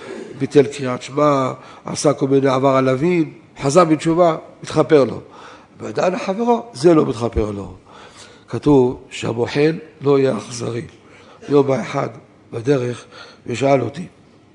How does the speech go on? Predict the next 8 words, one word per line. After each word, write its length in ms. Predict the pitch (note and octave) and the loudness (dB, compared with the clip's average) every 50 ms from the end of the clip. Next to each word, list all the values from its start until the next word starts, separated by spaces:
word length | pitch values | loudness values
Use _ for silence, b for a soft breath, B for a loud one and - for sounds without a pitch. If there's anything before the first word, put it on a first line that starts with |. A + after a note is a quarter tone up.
| _ _ _ _ - - - _ _ - | _ _ _ _ -20 -20 -20 _ _ -8
יש 220 | D3 B2 - - | -6 -6 -6 -6
מישהו 440 | B2+ C#3+ C3+ G#2+ - A2+ A2 A#2 B2+ B2+ B B B B B B B B | -4 -4 -4 -4 -4 -6 -6 -6 -6 -8 B B B B B B B B
שציער 460 | - - C3+ A#2+ - - - D3+ E3+ D3+ | -10 -6 -6 -6 -4 -2 -2 0 0 0
אותו 300 | C#3+ C#3 - D#3 C#3+ C3 | 0 0 2 2 2 2
מאוד, 320 | B2+ B2+ C3+ B2 G#2 G2 - - B B B B B B B B _ | 2 2 2 2 0 -4 -10 -18 B B B B B B B B _
וקשה 280 | - - G#3+ G3 - C4 | -8 -8 -6 -4 -2 -2
לו 120 | A3+ F3 | -2 -2
למחול. 320 | C#3+ B2+ A2 E2+ A2 D#2+ | -2 -4 -8 -10 -14 -14